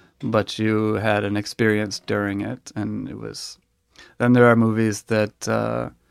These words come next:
that lead to a lot of conversation, a-, and, and, uh, those are great films as well. There are a lot of great films in that. And then there are films that I probably think of as,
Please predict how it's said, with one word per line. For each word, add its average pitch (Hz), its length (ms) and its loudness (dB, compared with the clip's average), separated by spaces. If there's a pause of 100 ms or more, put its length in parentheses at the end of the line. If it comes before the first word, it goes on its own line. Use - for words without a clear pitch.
(760)
that 127 260 0
lead 135 180 8
to 135 100 0
a - 20 4
lot 123 200 6
of 113 140 0
conversation, 110 680 -2
a-, 101 380 -10
and, 107 340 -8 (220)
and, - 540 -10 (160)
uh, 110 320 -14
those 120 200 0
are 113 120 -2
great 104 260 -2
films 107 320 -6
as 110 100 -10
well. 123 300 4
There 110 120 0
are 107 40 0
a 104 40 0
lot 107 140 -2
of 101 60 -10
great 107 200 -8
films 104 260 -8
in 107 100 -8
that. 135 280 -2 (100)
And 127 160 0
then 135 160 2
there 117 120 2
are 110 120 2
films 110 500 -2 (520)
that 120 120 0
I 120 80 4
probably 113 1040 2 (400)
think 117 400 -2
of 110 240 -2
as, 107 580 -2